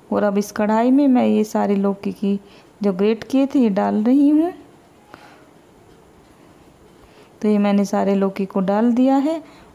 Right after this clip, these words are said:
और अब मैं एक प्लेट लूँगी और प्लेट से इसको अच्छे से ढक दूँगी। तो पाँच मिनट हम इसको ढक करके पकाएंगे। तो पाँच मिनट के बाद हम ये प्लेट को हटा देंगे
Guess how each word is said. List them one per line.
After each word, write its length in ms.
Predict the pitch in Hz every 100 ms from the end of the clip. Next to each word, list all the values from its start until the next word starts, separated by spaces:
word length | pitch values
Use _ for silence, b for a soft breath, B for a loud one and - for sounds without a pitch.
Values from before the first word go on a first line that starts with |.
| -
और 100 | 208
अब 140 | 202
मैं 220 | 202 202 196
एक 120 | 196 -
प्लेट 340 | 202 214 220
लूँगी 420 | 247 269 269 294
और 120 | 277 233
प्लेट 360 | - 202 190
से 180 | - 190
इसको 380 | 185 - 320 339 B B B B _ _
अच्छे 300 | 202 - 214
से 180 | 208 302
ढक 260 | 247 220
दूँगी। 440 | 185 190 190 190 185 - B B B _
तो 80 | -
पाँच 380 | 202 220 233 247
मिनट 280 | 262 269 262
हम 140 | 269
इसको 220 | 247 247 214
ढक 220 | 208 208
करके 300 | 254 247 269
पकाएंगे। 640 | 262 269 277 285 302 339 427 - - _ _ _ - - - - B B B B B B -
तो 60 |
पाँच 360 | 214 220 214 214
मिनट 260 | 214 208 -
के 140 | 214
बाद 280 | 208 240 269
हम 140 | 277
ये 100 | 233 226
प्लेट 320 | 208 202 202
को 140 | 208
हटा 320 | 208 202 226 240
देंगे 440 | 262 269 294 392